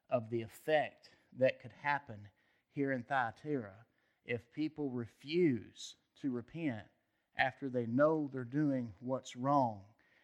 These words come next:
Then Jesus says, "I will do this. I've given you time to repent.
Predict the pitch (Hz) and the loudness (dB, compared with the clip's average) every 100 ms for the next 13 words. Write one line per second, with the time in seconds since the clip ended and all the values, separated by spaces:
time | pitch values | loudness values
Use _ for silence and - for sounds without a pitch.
0 | _ 123 127 117 120 147 135 123 - 143 | _ -2 0 0 -2 -6 -8 -8 -8 -4
1 | 143 127 123 - - 139 147 131 113 113 | -2 0 -2 -8 -2 0 2 0 -2 -6
2 | 123 156 175 139 104 95 - _ _ - | 2 8 10 8 6 -4 -18 _ _ -4
3 | 131 135 117 110 - - - 131 113 117 | 2 2 2 -4 -10 -16 -6 -4 -4 4
4 | 185 180 143 120 - 123 113 101 104 101 | 4 6 2 0 -6 -6 -6 -10 -16 -16
5 | - 107 92 | -14 -14 -16